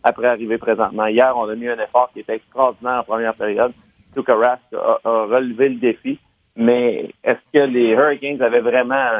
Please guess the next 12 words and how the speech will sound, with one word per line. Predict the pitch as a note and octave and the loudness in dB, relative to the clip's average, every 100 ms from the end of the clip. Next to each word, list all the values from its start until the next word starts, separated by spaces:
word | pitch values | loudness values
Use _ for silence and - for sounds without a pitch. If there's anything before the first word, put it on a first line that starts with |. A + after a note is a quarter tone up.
| E2+ | -2
est-ce | A2 - C#3 | -4 -4 0
que, | B2 A2+ A2 A2 - - | 2 2 2 0 -6 -4
avaient | A#2+ B2+ | 2 2
vraiment | C#3 C#3 D#3 | 2 0 0
la | D3 | -2
profondeur | - C3 C3 B2+ B2 B2+ C#3+ - _ _ - | -2 -4 -2 -2 2 0 0 -8 _ _ -8
pour | B2+ B2+ | -4 0
marquer | B2+ - D#3+ | 0 -2 -8
des | C3 B2 | -6 -6
filets, | A#2 B2 C#3 | -2 2 2
pour | B2 G2+ | 0 -4
battre ? | G2 B2 D#3 | 2 2 2